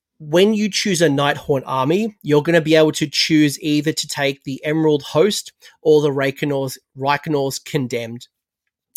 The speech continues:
And that's a sub-allegiance known as a pr-, uh, procession. But basically, should, whatever you choose, whether it's Emerald Host or the Condemned, um,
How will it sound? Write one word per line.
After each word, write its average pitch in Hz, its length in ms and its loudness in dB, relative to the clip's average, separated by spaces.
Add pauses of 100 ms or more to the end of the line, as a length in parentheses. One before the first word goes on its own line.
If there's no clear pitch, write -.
(120)
And 143 320 0
that's 156 280 0
a 165 40 0
sub-allegiance 156 800 2
known 139 260 4
as 131 100 0
a 127 60 -4
pr-, - 160 -14
uh, 123 120 -6
procession. 185 680 0 (540)
But 165 180 2
basically, 160 800 2 (260)
should, 202 560 0
whatever 170 280 0
you 170 160 -4
choose, 156 320 2
whether 147 200 0
it's 139 140 -2
Emerald 139 300 -6
Host 139 340 -4
or 143 100 -8
the 131 120 -10
Condemned, 143 640 -2 (260)
um, 131 300 0